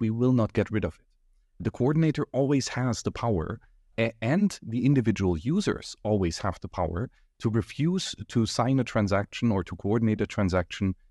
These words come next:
with certain inputs. What we have done more than a year ago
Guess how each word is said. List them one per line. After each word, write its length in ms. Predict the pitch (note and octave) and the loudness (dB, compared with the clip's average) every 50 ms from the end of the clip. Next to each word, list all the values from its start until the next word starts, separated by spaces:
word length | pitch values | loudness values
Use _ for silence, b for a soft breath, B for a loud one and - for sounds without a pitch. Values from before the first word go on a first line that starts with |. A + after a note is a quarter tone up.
| _ - | _ -8
with 180 | A2 G#2+ G#2 - | -4 -4 -4 -2
certain 360 | - - G#2 F#2+ - - F#2 | 0 0 0 0 2 0 -2
inputs. 500 | - F2 E2+ - - - - - - - _ _ - - - - - - - - - - - _ _ - _ - | -2 -2 -4 -4 -4 -8 -8 -8 -16 -18 _ _ -20 -20 -20 -20 -20 -20 -20 -20 -20 -20 -20 _ _ -20 _ -4
What 160 | A2+ G#2 F#2+ | -4 0 2
we 120 | B2+ D#3 | 4 4
have 320 | D#3+ E3 C#3 A#2 - - - - G#2 G2+ | 4 4 2 2 0 -8 -16 -14 -8 -2
done 400 | - G#2+ A#2+ C3+ A#2+ G#2+ F#2 - - - - - _ - - _ - | 2 2 4 4 4 4 2 0 -4 -14 -20 -20 _ -20 -20 _ -2
more 160 | G2+ A2 A2 | 0 2 2
than 160 | G2 G2+ G2+ G2 | 4 4 4 2
a 40 | |
year 240 | F#2 F#2+ A#2+ D3+ D3+ | 2 2 2 2 2
ago 360 | G2+ E2 F2 D2+ - - A#2 | 2 0 -2 -4 -4 -6 -10